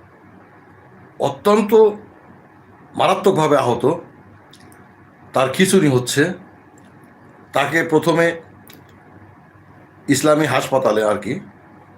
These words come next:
ইসলামী ব্যাংক হাসপাতালে ট্রিটমেন্ট দেওয়ার পরে সেখানে অবস্থার অবনতি ঘটার কারণে তাকে আবার ঢাকা মেডিকেলে ট্রান্সফার করা হয়েছে, তাকে আইসিইউতে রাখা হয়েছে।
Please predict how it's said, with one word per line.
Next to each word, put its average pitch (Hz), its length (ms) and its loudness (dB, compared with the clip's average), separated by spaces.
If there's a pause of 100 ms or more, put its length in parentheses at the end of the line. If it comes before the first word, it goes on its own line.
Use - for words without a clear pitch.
(560)
ইসলামী 139 340 0
ব্যাংক 139 240 0
হাসপাতালে 113 540 -4 (580)
ট্রিটমেন্ট 139 360 0
দেওয়ার 131 300 2
পরে 117 200 0 (120)
সেখানে 127 380 -4
অবস্থার 117 380 0
অবনতি 113 400 -2
ঘটার 104 300 -4
কারণে 123 340 -2 (480)
তাকে 120 240 -2
আবার 117 180 0
ঢাকা 113 220 -4
মেডিকেলে 117 400 0
ট্রান্সফার 113 380 -4
করা 104 220 -8
হয়েছে, 113 220 -2
তাকে 135 200 -4
আইসিইউতে 127 640 -2 (200)
রাখা 104 160 -4
হয়েছে। 98 360 -6